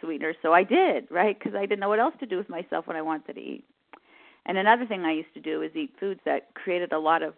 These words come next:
bulk in me, lots of lettuce. I would eat, um, you know, like, these little soy nuts, salted soy nuts, you know, one at a time,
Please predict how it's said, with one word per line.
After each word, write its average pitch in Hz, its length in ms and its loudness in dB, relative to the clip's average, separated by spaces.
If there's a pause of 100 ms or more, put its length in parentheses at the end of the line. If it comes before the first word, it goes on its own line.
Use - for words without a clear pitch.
(140)
bulk 170 340 0
in 156 140 -8
me, - 240 -10
lots - 340 0
of 170 100 -6
lettuce. 165 520 -2 (480)
I 143 80 -6
would 160 120 -6
eat, - 340 -8
um, 156 500 0 (420)
you 170 100 -8
know, 156 360 -4
like, 156 160 -6
these 165 240 -6
little 180 160 -2 (100)
soy 175 160 -2
nuts, 160 220 -4 (100)
salted 165 340 -2 (120)
soy 165 160 -2
nuts, 160 180 -4 (140)
you - 180 -16
know, 151 80 -6
one 170 220 -2
at 175 100 -4
a 170 60 -8
time, 165 340 -10